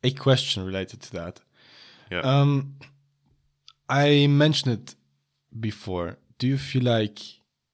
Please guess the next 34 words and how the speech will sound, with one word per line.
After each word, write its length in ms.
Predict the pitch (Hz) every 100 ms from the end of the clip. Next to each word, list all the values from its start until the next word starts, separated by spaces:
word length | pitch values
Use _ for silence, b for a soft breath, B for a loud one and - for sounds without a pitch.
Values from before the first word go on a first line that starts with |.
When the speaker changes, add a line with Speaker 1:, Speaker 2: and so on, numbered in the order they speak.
| _ _ _ _ _
Speaker 1:
you're 500 | 113 110 107 101 98 _ _ _
happier 760 | - - 107 104 - 101 98 101 - _ _ _ _ _ _
when 260 | _ 107 101
you're, 380 | 98 98 95 104 _ _ _ _
like, 240 | 101 - 110
not 280 | 101 98
striving, 680 | - - - 87 85 82 85 - _ _
or 140 | 110
when 160 | 110 120
you're 100 | 117
not 200 | 127 123
necessarily 400 | 117 - 107 107
focused 480 | 104 - 98 101 -
so 80 | 101
much 220 | 98 -
on 200 | 95 92 B B B B -
the 100 | 104
academic 520 | - 107 101 98 95
success 560 | - 95 - 95 - -
and 120 | 95
the 60 | 92
status 420 | - 87 92 -
and 100 | 90
all 100 | -
of 80 | -
that? 220 | - - B B B B B
Do 80 | 127
you 40 |
feel 100 | 151
like 140 | 135 -
Speaker 2:
Mm. 20 |
Speaker 1:
you're 120 | 117
happier 460 | 104 120 - 113 98
then, 360 | 101 113 170